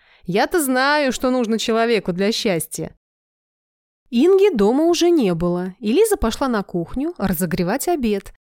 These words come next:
который стоял на столе в блестящих фирменных сутках. «Инуся в своем репертуаре»,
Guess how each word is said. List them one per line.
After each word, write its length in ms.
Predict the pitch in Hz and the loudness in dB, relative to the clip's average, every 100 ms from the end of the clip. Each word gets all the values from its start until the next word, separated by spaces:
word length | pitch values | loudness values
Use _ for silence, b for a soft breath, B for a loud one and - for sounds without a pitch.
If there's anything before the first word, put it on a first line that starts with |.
| _ | _
который 280 | - 170 170 | -6 -2 -2
стоял 380 | 165 180 170 165 | -2 -2 -2 -2
на 80 | 156 | -4
столе 480 | - 170 165 233 311 | -4 -4 -4 -4 -6
в 120 | 196 | -6
блестящих 720 | 151 156 - 175 190 240 175 - | -4 -4 -4 -4 -4 -4 -8 -10
фирменных 560 | - 175 165 175 185 | -6 -4 -2 -2 -4
сутках. 640 | - - - 170 147 - - _ _ _ _ _ _ _ | -6 -8 -8 -10 -10 -14 -20 _ _ _ _ _ _ _
«Инуся 540 | 214 220 330 403 392 359 | -2 2 4 2 2 -2
в 40 | |
своем 460 | - 220 208 294 285 | 0 2 2 2 0
репертуаре», 880 | 269 233 - 190 190 196 170 156 | 0 -2 -2 0 2 2 0 -4